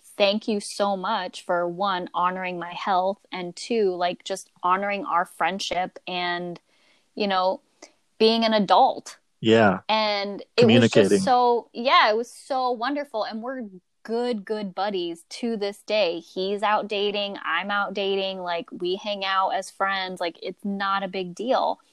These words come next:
Speaker 1: But once we established that boundary and said, "Okay, well, now we are friends, it is no longer sexual, nothing like that," we're able to respect our boundaries. And that is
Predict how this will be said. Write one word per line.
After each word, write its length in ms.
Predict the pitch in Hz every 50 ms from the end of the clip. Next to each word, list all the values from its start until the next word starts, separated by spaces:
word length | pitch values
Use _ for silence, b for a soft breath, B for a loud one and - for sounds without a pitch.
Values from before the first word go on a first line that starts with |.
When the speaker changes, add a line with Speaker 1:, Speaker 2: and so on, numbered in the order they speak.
| b b b b
Speaker 1:
But 120 | - 226 170
once 380 | 196 196 220 226 254 247 -
we 120 | 262 233 208
established 720 | 208 - - - 196 196 196 190 190 180 185 - - -
that 320 | 180 170 170 165 165 175
boundary 640 | - 175 180 226 277 285 254 233 196 180 180 180 -
and 180 | - 185 175
said, 180 | - - 180 175
"Okay, 300 | - - 220 - 208 185
well, 180 | 175 180 180 180
now 220 | 175 170 165 175
we 140 | 190 214 226
are 100 | 247 262
friends, 600 | 262 - - 175 160 160 160 165 185 214 - - _ _ _ _ _ _ _
it 100 | - 185 170
is 140 | 170 165 -
no 260 | 180 175 175 175 180
longer 400 | 185 196 214 208 208 208 208 202 202
sexual, 680 | - - 180 180 - - 180 175 175 175 170 165 - -
nothing 520 | 175 170 170 180 190 190 - 208 196 185
like 300 | 175 180 202 233 240 -
that," 280 | - 165 170 170 175 - _ _ _ _ _ _ _ _ _ _ _ _ _ _ -
we're 260 | 190 190 214 226 -
able 300 | - 214 233 226 226 226
to 140 | 220 - 214
respect 400 | 185 190 190 - - 190 185 -
our 120 | 180 175 170
boundaries. 480 | 185 202 254 254 220 185 170 156 -
And 260 | - - 190 190 180
that 300 | 185 185 196 233 254 -
is 260 | 226 226 202 - -